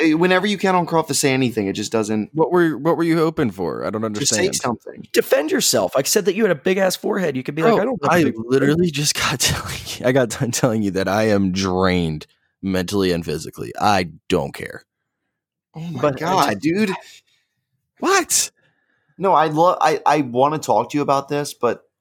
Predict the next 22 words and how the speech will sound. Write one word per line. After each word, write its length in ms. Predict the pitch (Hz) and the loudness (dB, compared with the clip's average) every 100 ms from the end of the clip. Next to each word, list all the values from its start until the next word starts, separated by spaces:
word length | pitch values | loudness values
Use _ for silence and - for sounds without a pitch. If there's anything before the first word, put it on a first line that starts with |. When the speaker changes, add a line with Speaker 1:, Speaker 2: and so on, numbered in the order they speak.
| - | -4
Speaker 1:
we're 100 | 120 | 0
Speaker 2:
There's 80 | 226 | 2
Speaker 1:
just 60 | |
Speaker 2:
nothing 160 | 381 - | 2 2
to 80 | 135 | 0
Speaker 1:
being 220 | - 139 | 0 0
Speaker 2:
talk 120 | 226 | 0
about. 480 | 359 110 90 78 82 - | 0 0 0 -2 -6 -2
Speaker 1:
we're 80 | 139 | 0
being 240 | 151 156 | 0 0
such 360 | 139 - 131 131 | -2 0 0 0
silly 280 | - 127 135 | -2 -2 -2
gooses, 440 | 113 110 135 131 | -2 -2 0 0
and 100 | 120 | 0
I 40 | 104 | -2
don't 160 | 110 | -2
wanna 120 | 110 107 | -2 -2
do 120 | 110 | -2
it 60 | |
on 120 | 104 104 | -2 -6
this 160 | 107 | -6
episode. 540 | 90 - - - - | -6 -8 -10 -10 -12